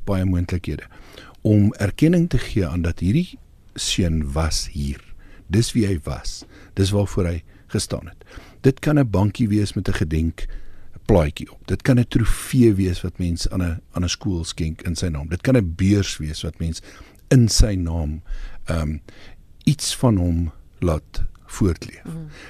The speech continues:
Speaker 1: Want hy hoef nie deel van die amptelike statistiek te wees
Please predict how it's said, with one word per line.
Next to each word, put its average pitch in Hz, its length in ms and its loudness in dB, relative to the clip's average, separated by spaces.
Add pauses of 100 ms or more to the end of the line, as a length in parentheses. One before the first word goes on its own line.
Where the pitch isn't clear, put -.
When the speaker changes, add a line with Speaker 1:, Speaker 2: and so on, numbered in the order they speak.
(100)
Speaker 1:
Want 90 340 2 (180)
hy 87 180 2
hoef 92 360 2
nie 139 180 2
deel 90 240 0
van 98 140 0
die 85 100 -4
amptelike 92 440 -4
statistiek - 640 -6
te - 120 -4
wees - 440 -8